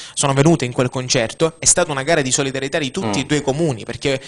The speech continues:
Speaker 1: ho chiamato il sindaco di Ficarazzi e devo dire che,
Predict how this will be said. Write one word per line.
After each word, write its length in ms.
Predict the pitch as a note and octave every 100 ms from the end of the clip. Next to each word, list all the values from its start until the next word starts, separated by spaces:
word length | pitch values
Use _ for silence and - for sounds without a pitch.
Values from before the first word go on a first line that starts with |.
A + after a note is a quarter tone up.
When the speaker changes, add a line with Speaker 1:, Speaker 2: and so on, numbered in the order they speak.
| -
Speaker 1:
ho 200 | C3+ -
chiamato 380 | - D#3 E3+ E3+
il 100 | C3
sindaco 380 | - E3 C3+ B2
di 60 | A#2+
Ficarazzi 460 | B2+ B2 D#3+ - B2+
e 20 |
devo 160 | A#2+
dire 200 | C#3 D3
che, 160 | B2+ A#2